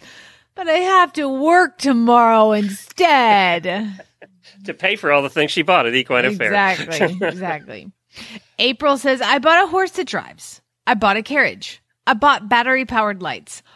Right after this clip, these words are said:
Speaker 1: all in anticipation of driving in our Christmas parade. And the Chamber of Commerce just announced no horses allowed, and they don't understand how much I've spent in order to do this. I should send them a bill."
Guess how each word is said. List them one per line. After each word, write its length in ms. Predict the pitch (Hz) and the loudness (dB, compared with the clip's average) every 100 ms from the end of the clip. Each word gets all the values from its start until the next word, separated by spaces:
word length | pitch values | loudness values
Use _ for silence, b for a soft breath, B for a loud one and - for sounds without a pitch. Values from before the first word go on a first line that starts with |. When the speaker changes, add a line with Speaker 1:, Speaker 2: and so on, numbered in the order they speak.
| b | b
Speaker 1:
all 340 | 302 339 381 370 - | 4 6 4 2 -2
in 180 | 330 | -2
anticipation 920 | 285 285 285 247 214 208 208 180 202 196 | 0 -2 -2 -6 -8 -6 -4 -2 -4 -2
of 160 | 196 | -4
driving 480 | 196 233 226 240 269 | 0 2 2 0 -2
in 220 | - 220 | -2 -4
our 340 | 202 190 190 160 | -2 0 0 -2
Christmas 580 | - 302 330 320 330 - | -4 -4 -2 -4 -6 -6
parade. 560 | 294 233 147 113 - B B 208 | -2 -2 -2 -4 -14 B B -10
And 180 | - 202 | -2 0
the 80 | 196 | 0
Chamber 500 | 190 262 294 359 427 | 0 0 0 2 2
of 120 | - | 0
Commerce 720 | - 277 226 202 190 196 - - | 0 2 2 -2 -4 -6 -12 -16
just 460 | - 196 330 453 - | -8 0 0 0 -6
announced 480 | 339 269 247 226 - b b b b _ | -2 0 0 -4 -14 b b b b _
no 340 | 196 208 277 | -6 -2 2
horses 640 | 440 539 453 453 480 453 392 | 4 4 2 0 0 -4 -4
allowed, 600 | 302 294 381 381 185 180 | -2 0 2 2 0 -4
and 140 | 294 | -6
they 120 | 302 349 | -2 -2
don't 360 | 320 571 605 523 | 2 2 2 0
understand 440 | 453 403 - 466 440 | -4 -6 -4 -4 -4
how 120 | 427 | -6
much 160 | 392 311 | -6 -6
I've 160 | 311 | -6
spent 440 | - - - 508 349 | -10 -2 0 0 -6
in 100 | 330 | -8
order 280 | 349 440 466 | -4 -2 -2
to 120 | 339 | -6
do 260 | 262 - 508 523 480 | -12 2 2 4 0
this. 120 | 427 | 0
I 80 | 330 | -2
should 220 | 302 269 | -2 -12
send 260 | - 523 523 | -2 -2 0
them 200 | 539 466 | -4 -6
a 40 | |
bill." 380 | 262 359 349 - | -2 2 2 0